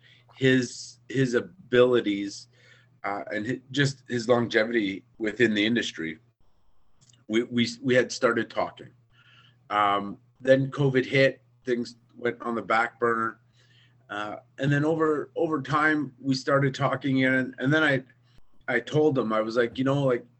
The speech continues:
he's really busy. Like, he's got tons of side projects. He's, he's got so much on the go." And I said, "Look, you know what? Uh, I've got the experience, uh, promoting roller derby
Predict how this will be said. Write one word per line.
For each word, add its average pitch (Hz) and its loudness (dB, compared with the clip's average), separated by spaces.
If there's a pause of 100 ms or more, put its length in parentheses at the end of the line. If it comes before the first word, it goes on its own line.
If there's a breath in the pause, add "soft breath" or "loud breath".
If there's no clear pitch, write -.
(460)
he's 160 -6
really 135 6
busy. 95 -2
Like, 92 -6
he's 127 0
got 110 2
tons 117 -8
of 104 -10
side 101 -4
projects. 98 -4
He's, 90 -10 (680 loud breath)
he's 107 -8
got 123 2
so 139 4
much 123 2
on 110 0
the 101 -6
go." 90 -4 (640 soft breath)
And 107 -6
I 110 -2
said, 110 -2
"Look, 107 -2
you 117 -10
know 117 -2
what? 117 0 (320)
Uh, 98 -4 (320)
I've 113 -10
got 131 4
the 127 0
experience, 127 -2 (140)
uh, 104 -4 (760)
promoting 120 2 (200)
roller 131 6
derby 120 2